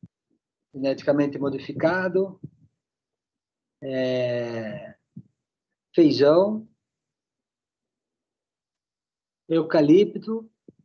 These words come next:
cana e algodão. O que tem mais é soja, milho e algodão, tá? Essas três. Soja, milho e algodão. Eucalipto, por exemplo, só um só, só um eucalipto, tá vendo?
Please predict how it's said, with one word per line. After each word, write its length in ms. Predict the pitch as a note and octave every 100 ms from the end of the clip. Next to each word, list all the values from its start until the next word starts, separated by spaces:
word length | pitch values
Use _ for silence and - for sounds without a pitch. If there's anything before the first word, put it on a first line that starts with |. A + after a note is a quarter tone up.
| _ _
cana 540 | - D3+ F3+ G3 G#3 D#3+
e 100 | F#3+
algodão. 520 | F#3 G3 C#3+ A#2 G#2+
O 280 | _ _ -
que 80 |
tem 140 | - A#3+
mais 300 | G#3 A3+ G#3
é 80 | F#3
soja, 600 | - - D#3+ G#3 A3 G3+
milho 280 | F3 F#3
e 40 | G3
algodão, 500 | G#3 D3+ D3 B2+ B2
tá? 240 | C#3 D3+ D3+
Essas 240 | - D3+
três. 500 | - C3+ A2+ - - _ _ _ _ -
Soja, 500 | - C3 C3+ D#3 E3
milho 220 | D#3 D#3
e 20 |
algodão. 480 | D#3 E3+ C#3+ G#2+ - _ _ _ _ _ _ _ _ _ _ _ _ _ _ _ _ _
Eucalipto, 720 | G#3+ G#3+ G3+ D#3 G3 - D#3
por 180 | - C#3
exemplo, 580 | B2 B2 G3+ G3 - - _ _ _ _ _ _ _ _ _ _ _ _ _ _ _ _ _ _ _ _ _ _ _ _ _ _ _ _ _ _ _ _ _ _ _ _ _
só 440 | - - A3+ F3+
um 60 | G3+
só, 320 | - D3+ D3+
só 260 | - - F3+
um 160 | F#3
eucalipto, 560 | F#3+ F#3 E3+ D3+ D3+ -
tá 80 | A#2+
vendo? 400 | C3+ D3+ -